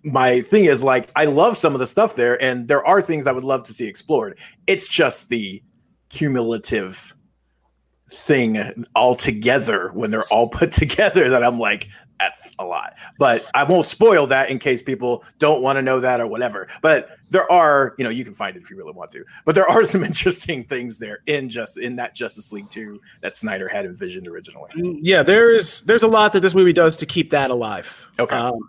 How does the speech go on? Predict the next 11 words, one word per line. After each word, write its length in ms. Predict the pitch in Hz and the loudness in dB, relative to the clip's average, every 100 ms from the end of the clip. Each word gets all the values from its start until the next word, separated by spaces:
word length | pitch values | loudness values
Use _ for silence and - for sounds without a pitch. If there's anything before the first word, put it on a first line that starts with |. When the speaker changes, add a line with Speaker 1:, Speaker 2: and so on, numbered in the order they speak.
| - | -2
Speaker 2:
very 240 | 160 156 139 | 2 4 4
much 260 | 135 - | 2 0
so. 260 | - 90 71 - - _ _ - | -4 -4 -10 -20 -20 _ _ -2
Uh, 300 | 131 131 113 - _ _ - | 2 2 0 -8 _ _ -2
down 260 | 160 151 | 2 2
to 100 | 147 | 0
some 140 | - 147 | -2 0
of 40 | |
the 40 | 139 | 0
crazier, 800 | 165 160 135 139 131 - - - | 2 2 0 -4 -6 -8 -16 -8
like, 400 | 143 123 123 - | -2 -2 -4 -20